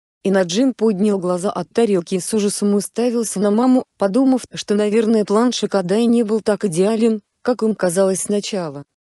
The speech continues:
"У нас лопнула труба в ванной, что ты с ней сделал?" "Я",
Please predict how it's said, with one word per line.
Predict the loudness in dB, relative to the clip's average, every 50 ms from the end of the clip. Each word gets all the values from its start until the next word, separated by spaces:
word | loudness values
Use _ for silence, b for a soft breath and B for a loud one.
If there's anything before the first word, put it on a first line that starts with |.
| _ _ _ _ -4
"У | -2
нас | 0 0 0 -2 -4 -4 -4
лопнула | -4 -4 -2 -2 0 0 2 2 0 0
труба | 0 0 0 0 0 0 0
в | 0 0
ванной, | 0 0 2 2 2 2 0 -2 -4 _ _ -18
что | -10 -4 -4 -4
ты | -2 -2 -4
с | -2
ней | 0 0 0
сделал?" | 0 -2 -4 0 2 4 6 6 6 4 2 0 -4 _ _ _ _ _ _ _ _ _
"Я", | -6 -2 0 0 0 -2 -4